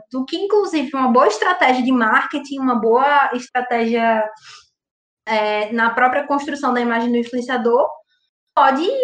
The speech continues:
pode garantir aí um, uma impressão maior dessa marca pras outras pessoas. Boca Rosa, eu não sei números, mas, é, em falas que ela, que ela teve no YouTube, enfim, no próprio Instagram, ela comenta que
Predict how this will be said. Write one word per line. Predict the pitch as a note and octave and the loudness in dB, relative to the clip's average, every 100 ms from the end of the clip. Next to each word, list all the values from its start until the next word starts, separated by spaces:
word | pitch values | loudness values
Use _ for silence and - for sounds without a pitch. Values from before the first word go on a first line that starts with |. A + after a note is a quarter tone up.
| A4 C#4 | 0 0
pode | D4 B3+ C4+ | 0 0 0
garantir | C#4 D4+ D#4 C4+ C4+ | -2 -2 -4 -4 -2
aí | C#4 C4+ B3+ C#4 D#4 D#4 - | -2 -2 -4 -4 -4 -6 -8
um, | C#4 C#4 C4+ C4 C4 B3 A#3 | -6 -4 -4 -2 -2 -2 -4
uma | B3 C4 | -2 0
impressão | C4 C#4 D4 - B3 | 0 -2 -4 0 0
maior | B3+ D4 C4+ A#3+ | 4 4 4 2
dessa | B3+ D#4 | 0 0
marca | C#4 A3+ B3+ C4 | 2 2 0 -4
pras | C#4 C4 | -2 -2
outras | B3+ B3+ - | -2 -6 -8
pessoas. | G4+ C#4+ G#3+ G#3 - _ | -6 -4 -2 -4 -10 _
Boca | A3+ A3 A3+ | -6 -4 -4
Rosa, | B3 A#3 A3+ A#3 | 0 2 2 0
eu | A#3 | -2
não | A#3+ C4 | 0 0
sei | C#4+ C4 B3 | 2 0 2
números, | A#3 A#3+ C#4 E4 D#4+ - - - | 2 2 2 0 -4 -6 -12 0
mas, | A#3 A3+ A#3 A#3+ B3 - - - | 4 4 2 0 -4 -8 -12 -4
é, | A3 G#3+ G#3+ G#3+ G#3+ - - | -2 0 0 -2 -6 -14 -4
em | C4 C#4 | 0 2
falas | C#4 A#3+ A#3+ C4 | 4 4 4 0
que | C4+ | -2
ela, | B3 B3 A3+ A3 | 0 4 4 2
que | A3 A#3+ | -2 -2
ela | A3+ A#3 | 0 -2
teve | A#3 A3 G#3+ A3+ A3 A3 G#3 _ _ _ | 0 0 0 0 0 -2 -4 _ _ _
no | - A3 | -2 0
YouTube, | C4 B3 B3 C4+ D#4 C4+ G#3+ A3+ G#3+ A3 | 0 0 0 2 2 2 0 -2 0 -4
enfim, | A3+ - A3 A#3+ D4 A#3+ | -6 -6 -2 0 2 0
no | A3+ | 0
próprio | A#3 A#3 A#3+ | 0 -2 -2
Instagram, | - C4+ A#3 A3 B3 D4+ | -2 -2 -2 -2 2 4
ela | C#4 C4+ | 4 2
comenta | D4+ F4 C4+ C#4 | 0 2 0 -2
que | D#4 _ E4+ | -6 _ -4